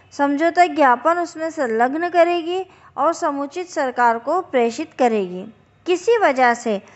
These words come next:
अगर दोनों पक्षकारों के बीच में समझौता नहीं होता है,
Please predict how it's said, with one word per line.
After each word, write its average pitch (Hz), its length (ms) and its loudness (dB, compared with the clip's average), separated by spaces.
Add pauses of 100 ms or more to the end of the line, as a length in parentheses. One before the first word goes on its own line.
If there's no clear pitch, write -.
(300)
अगर 277 440 2 (320)
दोनों 320 480 0
पक्षकारों 320 680 0
के 320 180 -6
बीच 262 380 -8
में 262 240 -2 (260)
समझौता 262 760 -2
नहीं 226 580 -2
होता 262 380 0
है, 262 460 -2